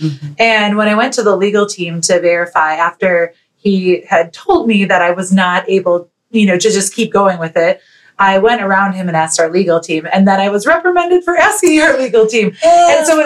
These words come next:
Speaker 2: it's so
Speaker 1: course.
Speaker 2: interesting for
Speaker 1: Yes.
Speaker 2: how that works out. I mean, I didn't end up doing what he had asked me to do, but it was very interesting because that also started to change the dynamic of how he saw me.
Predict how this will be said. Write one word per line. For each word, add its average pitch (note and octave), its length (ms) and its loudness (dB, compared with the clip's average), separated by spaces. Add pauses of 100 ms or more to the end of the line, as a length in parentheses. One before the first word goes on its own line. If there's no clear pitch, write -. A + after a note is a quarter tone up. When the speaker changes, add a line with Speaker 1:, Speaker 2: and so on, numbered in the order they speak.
Speaker 2:
it's D4+ 140 0
so D4 120 2
Speaker 1:
course. D4 200 2
Speaker 2:
interesting A3 600 0
for G3+ 120 0
Speaker 1:
Yes. G3+ 80 -2
Speaker 2:
how G3+ 400 0
that G#3+ 240 0
works G3 240 -6
out. F3 240 0
I A3+ 40 0
mean, A3+ 120 -2
I G3 80 2
didn't G3+ 320 0
end F3+ 160 -2
up F3+ 100 -8
doing F3+ 260 -2
what F3 120 -6
he - 140 -4
had F#3 100 -2
asked F3+ 300 -2
me F3 100 -6
to D#3+ 80 -10
do, A#3 420 2 (640)
but A#3+ 460 0
it B3 160 2
was A3+ 180 2
very F#3+ 260 0
interesting F#3 480 -2
because F#3 220 2
that G3 220 0
also F#3+ 520 -2
started F#3+ 360 -2
to F#3 120 -4
change F3 480 -4
the D#3+ 140 -2
dynamic D3+ 640 -2
of D#3 220 -2
how D3+ 480 -2
he F3 140 -6
saw D3 280 -2
me. A3 280 -6